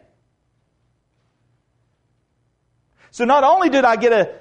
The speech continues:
new future, eternal life, I also have a past that's found in the person of Christ.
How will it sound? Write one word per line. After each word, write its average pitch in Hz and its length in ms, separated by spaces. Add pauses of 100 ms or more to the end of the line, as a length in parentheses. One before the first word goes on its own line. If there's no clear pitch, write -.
new 240 260
future, 285 720
eternal 233 500
life, 190 440 (960)
I 208 160
also 226 320
have 180 580 (1040)
a 117 60
past - 840 (800)
that's 117 220
found 135 400
in 107 120
the 107 80
person - 580
of 101 160
Christ. - 680